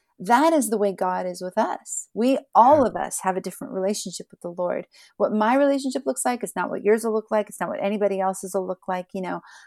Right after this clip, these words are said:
Speaker 1: um, I talk to God about things that I think people would look at me like I was nuts if they knew I
Speaker 2: <laughs>
Speaker 1: talked to God about that,
Speaker 2: Right.
Speaker 1: right?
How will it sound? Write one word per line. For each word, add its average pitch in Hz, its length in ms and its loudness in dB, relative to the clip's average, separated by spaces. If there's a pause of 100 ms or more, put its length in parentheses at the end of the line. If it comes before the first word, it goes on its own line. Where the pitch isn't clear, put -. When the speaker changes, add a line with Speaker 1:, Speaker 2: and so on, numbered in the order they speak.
(120)
Speaker 1:
um, 185 400 -2
I 233 120 4
talk 226 260 0
to 226 80 -4
God 202 180 4
about 190 260 0
things 196 220 -4
that 202 120 -4
I 208 80 0
think 220 280 -12
people 208 260 -6
would 196 140 -8
look 214 320 -4
at 208 140 -2
me 214 200 -6
like 196 300 -8
I 208 80 -6
was 220 180 -8
nuts 285 640 -2
if - 100 -8
they 196 80 -4
knew 180 180 4
I 170 80 4
Speaker 2:
<laughs> - 200 -8
Speaker 1:
talked - 120 -4
to - 60 -16
God 175 160 2
about 175 200 -2
that, 185 80 4
Speaker 2:
Right. 202 120 6
Speaker 1:
right? 226 300 4